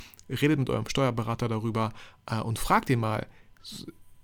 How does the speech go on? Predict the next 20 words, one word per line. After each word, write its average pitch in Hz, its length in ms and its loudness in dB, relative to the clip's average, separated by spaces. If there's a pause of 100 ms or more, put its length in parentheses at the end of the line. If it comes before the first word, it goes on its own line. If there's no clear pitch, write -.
(120)
wär's 165 240 6
nicht 202 140 6
schlauer, 120 480 2
das 127 120 0
erstmal 139 300 2
nicht 147 400 6
direkt 113 300 2
zurückzuzahlen, 123 800 -2
weil 123 160 4
sich 160 160 -4
vielleicht 143 320 0
noch - 100 -2
vieles 196 380 2
klären 123 320 -2
wird, - 260 -8 (300)
weil 110 140 -2
viele 127 500 2 (180)
sehr 127 300 0
wahrscheinlich 120 420 -2 (300)
aufsch-, - 400 -2